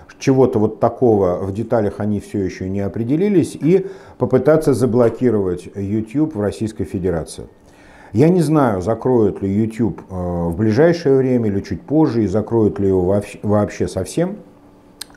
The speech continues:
но знаю за то, что мы очень благодарны за вашу поддержку нашего канала, за каждый лайк, за каждый рубль, присланный на наш расчетный счет.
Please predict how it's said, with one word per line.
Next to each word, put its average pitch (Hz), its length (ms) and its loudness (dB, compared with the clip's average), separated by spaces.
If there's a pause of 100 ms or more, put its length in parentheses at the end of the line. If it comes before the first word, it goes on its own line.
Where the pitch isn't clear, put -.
(100)
но 139 180 6
знаю 143 320 6
за 117 120 4
то, 123 160 0
что 123 200 -4
мы 110 220 0 (320)
очень 123 280 2
благодарны 110 560 2
за 101 140 0
вашу 104 460 -4
поддержку 107 560 -2
нашего 92 340 -6
канала, 151 540 0 (260)
за 113 160 2
каждый 107 300 2
лайк, 143 380 2
за 107 140 -2
каждый 110 360 0
рубль, 101 240 -2
присланный 92 560 -4
на 98 140 -2
наш 104 260 -2
расчетный 95 500 -2
счет. 190 340 0